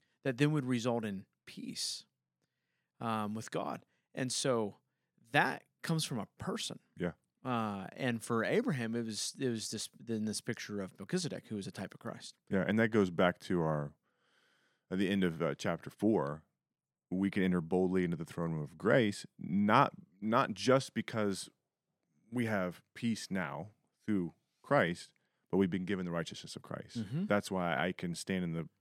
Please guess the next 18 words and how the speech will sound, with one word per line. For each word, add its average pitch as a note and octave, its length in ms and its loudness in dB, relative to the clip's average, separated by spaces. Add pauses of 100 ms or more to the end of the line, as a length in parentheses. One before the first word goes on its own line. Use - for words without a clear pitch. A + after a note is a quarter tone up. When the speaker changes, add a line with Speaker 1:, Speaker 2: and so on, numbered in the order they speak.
Speaker 2:
in F2+ 80 -2
the E2 80 -2
full G#2+ 380 2
presence F#2 480 -2
of F2+ 80 -4
God's E2+ 300 -4
glory, E2 480 -2 (360)
not F2 220 -4
be - 80 -6
consumed, E2+ 760 -6
Speaker 1:
Mm-hmm. A#2 140 -8 (320)
Speaker 2:
'cause G2 80 -4
I F#2+ 140 2
now F#2 220 0
have E2+ 180 -6
the E2+ 80 -4
righteousness D#2 640 -6
of - 80 -10